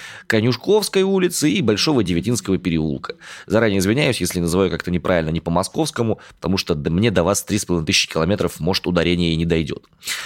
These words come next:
А рядом с посольством Соединённых Штатов эта территория располагается. Большинство москвичей, ну как, сорок четыре целых шестьдесят девять сотых процента из проголосовавших. А сколько именно проголосовало, мы сказать не можем, потому что сервис как бы не даёт этих данных.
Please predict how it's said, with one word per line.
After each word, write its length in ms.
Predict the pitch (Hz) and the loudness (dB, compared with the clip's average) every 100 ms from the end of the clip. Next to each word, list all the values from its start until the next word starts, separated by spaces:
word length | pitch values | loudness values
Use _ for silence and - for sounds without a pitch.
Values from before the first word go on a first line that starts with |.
| - - | -6 0
А 100 | 117 | 2
рядом 180 | 151 | 2
с 60 | 139 | 2
посольством 460 | 156 170 160 - 113 | 0 2 0 0 0
Соединённых 300 | 127 123 120 | 2 2 2
Штатов 300 | 117 90 95 | 0 0 -2
эта 100 | 95 | -2
территория 400 | 92 98 87 82 | -2 0 0 0
располагается. 800 | 87 90 80 78 87 131 - | 0 0 0 2 2 2 0
Большинство 640 | 98 117 117 131 120 113 92 | 0 0 2 0 0 0 0
москвичей, 760 | 92 - 90 - 80 82 - - - - | 0 -2 -2 0 0 0 -2 -10 -12 -4
ну 140 | 117 | -2
как, 240 | 82 76 | 0 -4
сорок 240 | - 95 90 | -2 0 2
четыре 400 | - 90 104 87 | 0 -2 -2 -2
целых 360 | - 92 85 - | 0 0 0 0
шестьдесят 460 | - 92 - 87 | -2 -2 0 -2
девять 240 | 76 85 76 | 0 -2 -2
сотых 300 | 92 90 - | -4 -4 -2
процента 480 | 90 85 104 87 90 | -2 0 -2 0 -2
из 160 | - | -2
проголосовавших. 1200 | - 98 90 85 - 73 65 50 - - 170 - _ - - - - _ | -2 -2 0 -2 0 -2 -2 -6 -4 -2 -2 -6 _ -20 -20 -20 -20 _
А 160 | - 82 | -4 -4
сколько 340 | - 110 95 | -2 -2 0
именно 220 | 110 101 82 | 2 2 0
проголосовало, 680 | 82 87 85 92 80 73 | -2 -2 0 0 0 0
мы 100 | 80 | -2
сказать 320 | - 85 76 | -2 -2 -2
не 120 | 85 90 | 0 0
можем, 360 | 69 67 - | -2 -4 -8
потому 260 | - 82 78 | -4 -4 -4
что 160 | - | -6
сервис 400 | - 82 76 69 | -6 -2 -2 -4
как 180 | - - | -8 -12
бы 140 | - 52 | -12 -4
не 200 | 98 92 | -2 0
даёт 300 | 80 - - | 0 -2 -6
этих 220 | 120 131 | -4 0
данных. 540 | 160 175 190 - - | 0 0 -4 -6 -16